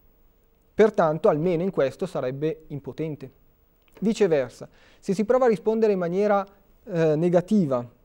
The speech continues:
quindi rifiutando l'idea che Dio possa creare un sasso di questo tipo, allora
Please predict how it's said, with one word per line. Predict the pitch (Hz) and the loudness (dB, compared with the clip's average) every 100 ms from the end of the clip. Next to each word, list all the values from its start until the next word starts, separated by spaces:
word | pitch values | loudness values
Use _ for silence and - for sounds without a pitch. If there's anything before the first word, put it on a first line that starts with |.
| _ | _
quindi | 196 175 147 131 - _ | 0 0 0 -4 -10 _
rifiutando | - 180 180 196 208 214 202 | 0 0 0 0 2 4 4
l'idea | 180 170 202 196 | 2 6 6 6
che | 160 | 0
Dio | 175 196 | 0 0
possa | - 170 165 165 | 0 -6 -4 -8
creare | 170 160 170 | -2 0 0
un | 151 | -4
sasso | - 170 - | -6 -6 -6
di | 151 | -10
questo | 156 - 147 | -10 -10 -10
tipo, | 151 131 175 202 _ _ _ _ _ _ _ | -10 -8 -8 -10 _ _ _ _ _ _ _
allora | 202 262 247 233 254 285 | 2 8 10 10 8 2